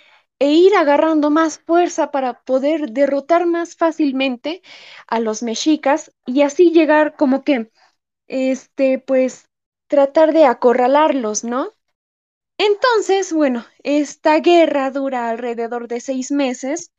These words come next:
y finalmente, pues, los derriban, ¿no? Los derriban,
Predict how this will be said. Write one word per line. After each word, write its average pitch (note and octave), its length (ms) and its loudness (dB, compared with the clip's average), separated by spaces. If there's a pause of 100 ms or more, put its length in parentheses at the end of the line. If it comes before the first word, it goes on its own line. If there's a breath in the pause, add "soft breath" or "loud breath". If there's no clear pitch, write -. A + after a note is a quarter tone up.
(880)
y E4+ 420 4
finalmente, D4+ 1000 -2
pues, C4+ 300 -6
los B3 240 -8
derriban, A3 500 -8 (220)
¿no? D4+ 200 -12 (760)
Los A#3+ 220 -6
derriban, E4 640 0